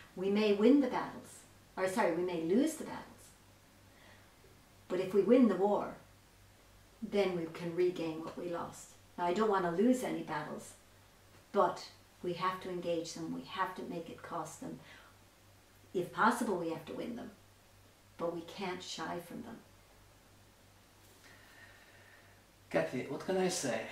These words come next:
Speaker 2: It was very inspiring. I wish you all the best, all the luck for Ireland,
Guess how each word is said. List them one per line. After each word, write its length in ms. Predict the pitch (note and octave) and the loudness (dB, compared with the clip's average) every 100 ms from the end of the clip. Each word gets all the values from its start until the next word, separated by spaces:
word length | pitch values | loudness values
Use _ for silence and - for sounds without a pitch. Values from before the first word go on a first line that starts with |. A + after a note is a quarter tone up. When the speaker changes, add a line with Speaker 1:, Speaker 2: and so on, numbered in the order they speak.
| - | -10
Speaker 2:
It 140 | - | -8
was 480 | D3 C#3 - - - | -4 -4 -4 -6 -6
very 280 | C3 D#3 D3+ C#3+ | -4 -2 -2 -4
inspiring. 720 | D3 - - A2+ - A#2 C#3+ C#3+ - - - - - - - | -4 -2 0 0 0 -4 -6 -8 -18 -20 -20 -20 -20 -14 -6
I 180 | B2+ B2+ | -2 0
wish 340 | C#3+ C#3+ - | 0 0 4
you 100 | D3 | 6
all 320 | C#3+ C#3 C#3+ | 6 6 4
the 120 | C#3+ | 4
best, 500 | C#3 B2+ B2 B2+ - - | 2 0 -2 -2 -6 -6
all 200 | C3 C3 | -4 0
the 120 | C#3+ | 2
luck 380 | B2+ A#2+ B2 - - - - | 2 2 0 -6 -16 -20 -10
for 160 | C3 A#2+ | -6 -2
Ireland, 460 | B2+ B2+ C3 C#3+ | 0 2 0 -2